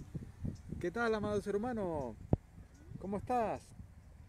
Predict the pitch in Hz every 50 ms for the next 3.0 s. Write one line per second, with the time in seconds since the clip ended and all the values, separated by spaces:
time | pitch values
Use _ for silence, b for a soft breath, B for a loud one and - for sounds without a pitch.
0 | - - - - - - - - - - - - - - - - - - - -
1 | 214 233 - 247 240 - - 208 - 220 196 196 190 196 214 208 196 180 196 202
2 | 196 190 175 175 170 160 - - 165 156 165 160 165 165 160 165 185 208 233